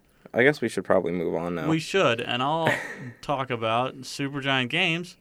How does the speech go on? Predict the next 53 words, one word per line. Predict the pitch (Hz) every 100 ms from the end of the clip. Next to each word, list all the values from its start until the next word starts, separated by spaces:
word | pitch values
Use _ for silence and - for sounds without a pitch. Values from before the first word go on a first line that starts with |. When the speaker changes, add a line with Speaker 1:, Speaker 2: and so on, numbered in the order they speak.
| _ _ _ _ _ -
Speaker 2:
who | 117 110
made, | 107 107 104 101
uh, | 101 95
Bastion | 95 104 113 - 104 101 101
and | 101 98 98
Transistor. | - 95 95 120 151 101 107 123
Speaker 1:
Two | - 117
of | 113
my | 107
favorite | - 101 - -
games. | 104 110 - - _
Speaker 2:
Two | - 117
of | 104
Britain's | 107 98 -
favorite | 131 135
games. | 98 98 113 _ _ -
Speaker 1:
Well, | 123 113
Transistor | - 139 147 -
not | 101 -
so | - -
much, | - -
but | 95
Bastion | 101 101 -
for | 80 -
sure. | - - _ -
Speaker 2:
Yeah, | 90 87
a |
lot | 104
of | 98
people | 101 95
really | -
like | 98 -
Bastion. | 65 - -
I | 117
never | 160 180
played | 185 156
it, | 101 - - _ -
but | 113
a |
lot | 113
of | 123
people | 113
really | 117 107 104
Speaker 1:
<sighs> |
Do | 123
you |
Speaker 2:
like | 123
it. |
Speaker 1:
wanna | 139
play | - 156 165
it? | 175 - - - - - 123
Speaker 2:
Uh, | 120 120 123 123 - 123
potentially. | - 202 - 101 98